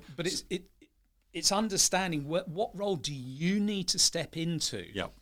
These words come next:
Speaker 1: And coming back to the start of the conversation, honestly, can you?
Speaker 2: I think that's a fair question, isn't it, that perhaps all leaders need to ask and not be afraid of
Speaker 1: Yeah.
Speaker 2: the answer.
Speaker 1: Yeah, yeah.
Speaker 2: So the first one is tactical to strategic. Number two.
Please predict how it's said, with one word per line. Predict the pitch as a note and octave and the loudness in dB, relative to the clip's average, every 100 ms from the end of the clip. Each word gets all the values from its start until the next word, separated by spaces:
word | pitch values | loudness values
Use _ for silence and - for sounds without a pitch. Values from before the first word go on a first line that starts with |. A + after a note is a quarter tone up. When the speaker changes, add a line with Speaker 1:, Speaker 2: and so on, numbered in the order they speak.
| _ - | _ -10
Speaker 1:
And | C3+ | -4
coming | D#3+ C3 | -2 2
back | B2+ - | 0 0
to | C#3 | -2
the | A2 | 0
start | - A#2 A2+ | 0 0 -4
of | |
the | G#2+ | -8
conversation, | C3 G#2+ G#2+ A#2 - F#2 - - _ _ _ | -10 -6 -6 -4 -6 -8 -14 -20 _ _ _
honestly, | C#3 D3 D3 - | -2 2 2 2
can | E3 G3 A#3+ | -2 -2 -2
you? | B2 - - _ _ _ _ _ _ _ - | -4 -6 -16 _ _ _ _ _ _ _ -10
Speaker 2:
I | |
think | A#2+ G2 | -6 -6
that's | F#2+ | -6
a | F#2+ | -4
fair | G#2 F#2 | -2 0
question, | A2+ - G2 | -2 -2 -4
isn't | F#2 | -4
it, | F2 | -6
that | F2+ | -8
perhaps | D#2+ G2 - | -6 -6 -4
all | F#2 | -2
leaders | F#2+ F2+ E2 | -2 -2 -4
need | F#2 - | -4 -4
to | F2+ | -4
ask | E2+ - | -4 -6
and | F2+ F2+ | -6 -6
not | - | -6
be | F#2+ | -8
afraid | F#2 G2 | -6 -4
of | F2+ - | -4 -2
Speaker 1:
Yeah. | F#2 | -2
Speaker 2:
the | |
answer. | G#2+ - - | -4 -6 -6
Speaker 1:
Yeah, | E4+ - - | -6 -8 -12
yeah. | B3 | -2
Speaker 2:
So | E3 | 0
the | D3+ | 2
first | C#3 A#3 A3+ | 6 8 8
one | F3 | 4
is | D3+ | 4
tactical | - F3+ D#3 - E3+ D#3 - | 2 2 2 2 0 0 -2
to | C#3 | -2
strategic. | - A#2+ A#2 G2 D#2 - - - _ | -2 0 0 0 -2 -6 -16 -20 _
Number | F3+ F3 | 0 2
two. | - G2 | 2 0